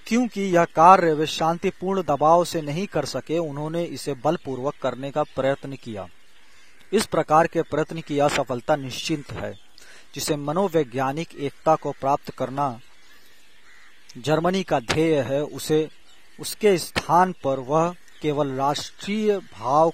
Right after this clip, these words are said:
को उकसाने में सफल होता है और एक ऐसी दृढ़ और दुर्जेय घृणा के बीज बो देता है, जो साम्राज्य के लिए अनिष्टकारी तो है ही,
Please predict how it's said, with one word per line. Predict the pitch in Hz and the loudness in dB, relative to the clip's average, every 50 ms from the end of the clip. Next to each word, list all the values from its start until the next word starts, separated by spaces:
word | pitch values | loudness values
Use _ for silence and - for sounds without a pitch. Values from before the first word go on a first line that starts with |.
| - - | 0 -4
को | 143 147 | -4 -4
उकसाने | 151 147 - - - - 151 147 156 165 170 165 | -4 -4 -8 -8 -6 -4 -2 -2 -2 -2 -4 -4
में | 147 143 143 | -4 -6 -8
सफल | - - 131 - 147 135 | -6 -6 -2 0 0 -2
होता | 113 120 117 - - 113 107 | -2 -4 -10 -6 -4 -4 -4
है | 98 95 117 - - - - - - - - - - - - - - - - - | -4 -8 -14 -18 -20 -20 -20 -20 -20 -20 -20 -20 -20 -20 -20 -20 -20 -16 -6 2
और | 170 180 196 | 4 4 4
एक | 196 - | 6 8
ऐसी | 208 202 190 - - 233 | 8 8 8 6 2 -2
दृढ़ | 185 - - - 175 190 180 | -2 -2 0 2 2 4 2
और | 160 135 120 - 143 147 143 | 0 -2 -2 0 0 0 0
दुर्जेय | 135 123 147 156 156 147 - 185 196 190 | -2 -4 -6 -6 -4 0 2 4 6 6
घृणा | 170 135 123 - 127 143 147 156 170 180 | 4 2 0 -6 -4 -2 2 2 2 2
के | 175 - - 143 | 2 0 -4 -4
बीज | 127 113 160 180 190 175 160 135 | -4 -2 -2 -2 -2 -2 -4 -4
बो | 139 143 147 | -2 -2 -2
देता | 131 135 131 - - 160 151 | 0 -2 -2 2 4 4 4
है, | 135 127 123 127 135 - - - - - - - - | 4 2 -2 -6 -8 -12 -20 -20 -20 -20 -20 -16 -10
जो | 139 143 | -8 -6
साम्राज्य | - - 156 147 156 156 156 165 185 185 151 175 165 | -2 2 2 2 4 6 8 8 8 8 6 0 -4
के | - - 147 139 | -2 -2 -2 -2
लिए | 135 135 135 147 156 160 | -2 -2 0 0 0 0
अनिष्टकारी | 151 - 165 165 185 185 - - - - - - 139 143 151 170 | 0 -2 -4 -4 -2 -2 -4 -4 -6 -4 0 2 2 2 2 0
तो | 175 - - 151 139 | -2 -2 -2 -2 -2
है | 120 - 156 180 190 | 0 4 4 4 4
ही, | 165 - 135 117 | 4 0 -6 -10